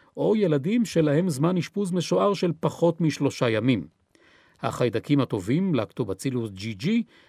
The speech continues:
ניתנו בתוך חלב חמוץ בריכוז של עשר בחזקת תשע סי אף יו.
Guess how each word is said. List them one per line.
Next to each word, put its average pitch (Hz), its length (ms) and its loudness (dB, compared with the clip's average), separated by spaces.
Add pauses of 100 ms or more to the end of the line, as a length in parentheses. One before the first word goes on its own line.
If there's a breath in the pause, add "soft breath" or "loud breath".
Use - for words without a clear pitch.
(180 soft breath)
ניתנו 208 460 0
בתוך 185 440 -2
חלב 147 420 0
חמוץ 160 540 -2
בריכוז 185 680 -2 (300 soft breath)
של 135 480 2 (180)
עשר 170 480 0 (160)
בחזקת 127 520 -4 (100)
תשע 139 400 2 (340 soft breath)
סי - 400 -2 (100)
אף - 200 -4
יו. 104 180 -4